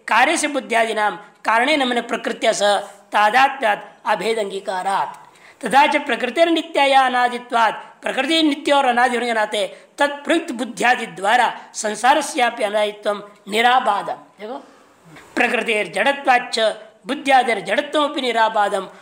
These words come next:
अतो न चैतन्यम बुद्धिर येन कृत्य सामनाधिकरणतया आत्मनि समवेयात् इति भाव। तब सिद्धांत ने जो किया,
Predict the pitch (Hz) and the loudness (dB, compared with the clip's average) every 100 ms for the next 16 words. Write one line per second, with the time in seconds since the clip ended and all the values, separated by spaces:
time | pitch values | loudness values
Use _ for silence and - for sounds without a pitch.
0 | - 214 196 180 165 208 330 - 277 302 | -4 -2 0 -4 0 0 0 -2 -4 -4
1 | 254 254 233 202 175 226 160 - - - | -6 -6 -6 -10 -6 -6 -6 -12 -20 -12
2 | 185 214 277 302 233 - - - - 277 | -4 0 2 2 -2 -6 -8 -8 -2 -2
3 | 254 233 233 226 220 202 202 214 190 165 | 0 0 0 -2 -2 -8 -6 -2 -2 -2
4 | - - _ 180 214 - 247 214 196 - | -10 -20 _ 0 0 0 -4 -4 -4 -8
5 | - - - 202 190 185 175 170 185 - | -20 -10 -6 -2 0 0 0 2 2 0
6 | - - 240 180 - - - _ _ _ | -8 -12 -12 -14 -16 -20 -20 _ _ _
7 | _ _ _ - - - 269 262 214 180 | _ _ _ -20 -18 0 0 0 -2 -2
8 | 190 190 175 190 208 254 269 | -4 -6 -4 -4 -2 -2 -2